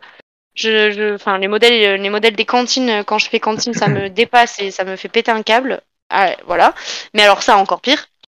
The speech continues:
Speaker 1: Mais du coup, euh, je trouve qu'il y a, euh, l'idée du gaspillage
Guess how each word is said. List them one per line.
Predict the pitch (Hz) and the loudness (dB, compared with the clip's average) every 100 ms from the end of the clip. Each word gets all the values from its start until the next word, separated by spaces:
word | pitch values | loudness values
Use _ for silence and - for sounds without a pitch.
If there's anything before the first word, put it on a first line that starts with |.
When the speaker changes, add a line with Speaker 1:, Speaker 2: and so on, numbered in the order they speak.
| _ _ _ _ - | _ _ _ _ -6
Speaker 1:
Mais | 233 220 | 0 0
du | 202 | -2
coup, | - 294 311 | -6 -2 2
euh, | 262 233 | 4 2
je | 226 | -2
trouve | - 302 | -4 -6
qu'il | - 240 | -4 0
y | 226 | 4
a, | 214 202 | 6 6
euh, | 196 190 190 180 - _ | 4 4 2 -2 -10 _
l'idée | - 247 254 285 | 0 2 4 2
du | 254 | 2
gaspillage | 269 277 - 247 254 302 | 2 2 0 4 6 6